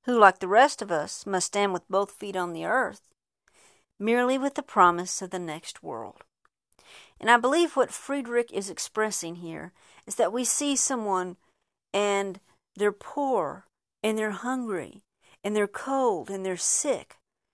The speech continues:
And we look at them and we say, "Well, you know what? You can have a better life in heaven."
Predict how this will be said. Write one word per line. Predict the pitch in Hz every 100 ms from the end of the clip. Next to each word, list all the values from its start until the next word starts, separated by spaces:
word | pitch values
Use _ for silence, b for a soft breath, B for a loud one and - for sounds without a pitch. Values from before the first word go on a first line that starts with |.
| _ _ _ _ _ _ _
And | 226 233
we | 233
look | 320 294
at | -
them | 233
and | 220
we | 233 240
say, | 233
"Well, | 214
you | 226 254
know | 294
what? | 302 - 233
You | 302
can | 269
have | 240 196
a |
better | 175 190 180
life | 170 170 -
in | 165
heaven." | 160 175 - -